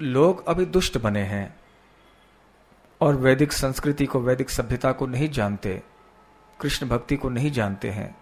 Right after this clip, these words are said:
इसलिए भगवान ने हम सबके ऊपर छोड़ा है ये कार्य, उनका कार्य करने के लिए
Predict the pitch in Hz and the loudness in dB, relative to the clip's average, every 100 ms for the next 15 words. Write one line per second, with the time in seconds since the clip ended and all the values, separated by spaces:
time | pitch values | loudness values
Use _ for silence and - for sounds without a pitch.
0 | - - - - - - - - - _ | -20 -20 -20 -20 -20 -20 -20 -20 -20 _
1 | _ _ _ _ _ - - _ 139 131 | _ _ _ _ _ -20 -20 _ -4 0
2 | 151 131 127 127 135 156 160 147 143 143 | 0 2 2 4 4 4 2 0 0 0
3 | 147 - 151 147 139 - 131 120 92 80 | -2 0 0 2 4 6 6 4 0 -6
4 | - - _ _ 123 113 120 101 92 90 | -12 -20 _ _ -8 -4 -2 -2 -4 -8
5 | - 151 151 143 127 123 123 113 110 107 | -2 2 2 2 2 2 0 0 0 0
6 | 104 95 76 | -4 -6 -8